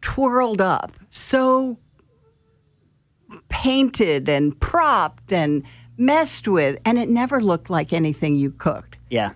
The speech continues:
Speaker 1: So the first thing we did when we started Saveur was we had a kitchen. We were lucky enough to have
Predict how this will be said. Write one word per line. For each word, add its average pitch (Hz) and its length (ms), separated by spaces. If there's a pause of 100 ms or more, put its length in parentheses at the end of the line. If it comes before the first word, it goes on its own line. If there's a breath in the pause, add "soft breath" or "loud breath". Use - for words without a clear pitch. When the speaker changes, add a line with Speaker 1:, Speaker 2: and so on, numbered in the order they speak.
Speaker 1:
So 202 80
the 190 120
first 269 380
thing 247 180
we 202 160
did 233 220
when 208 140
we 180 100
started 160 400
Saveur 240 460
was 170 360 (380 loud breath)
we 214 280
had 196 200
a 165 60
kitchen. 208 600
We 190 100
were 208 160
lucky 214 380
enough 185 260
to 196 100
have 180 240